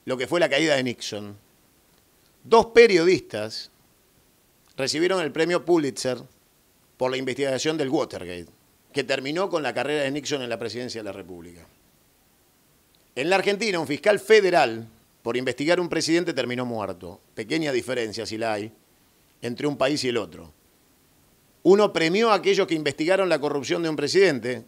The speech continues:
que encima fue declarado culpable de prevaricato. O sea, se lo echó por mentir. Ni siquiera por el hecho en sí mismo, sino por la mentira.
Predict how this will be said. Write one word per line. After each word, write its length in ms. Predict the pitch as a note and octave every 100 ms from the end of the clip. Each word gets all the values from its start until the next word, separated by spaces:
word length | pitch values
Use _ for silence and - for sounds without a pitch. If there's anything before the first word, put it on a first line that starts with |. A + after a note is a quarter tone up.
| -
que 100 | E3
encima 400 | D#3+ - A#3 G3+
fue 400 | F#3+ A3+ A3+ - _ _ _ _ _
declarado 800 | D3 D3+ D#3+ G3 G#3+ A3 A3 - -
culpable 440 | D#3+ D#3+ A3+ G#3+
de 120 | E3+
prevaricato. 880 | D3 F#3 F3 D#3 C#3+ F#3 - F#2 E2 - _ _ _ _ _ _ -
O 80 | -
sea, 300 | F3+ F3+ -
se 160 | D#3
lo 80 | D#3
echó 500 | D3+ - B3+ C4 - -
por 160 | C#3
mentir. 580 | D3 C#3+ A#3+ G3 F#2+ D#2+ - _ _ _ _ _ _ _ _ _ _ _ _ _ C3+
Ni 100 | D3+
siquiera 440 | D#3+ A3+ A#3 C#3+
por 140 | B2
el 80 | C3
hecho 180 | C3+ C3+
en 80 | A#2+
sí 120 | B2
mismo, 260 | A#2+ A2 G#2+
sino 300 | B2+ F3 F#3+
por 100 | E3+
la 140 | A#2+
mentira. 640 | A#2+ B2+ F#3+ B2+ F#2+ E2+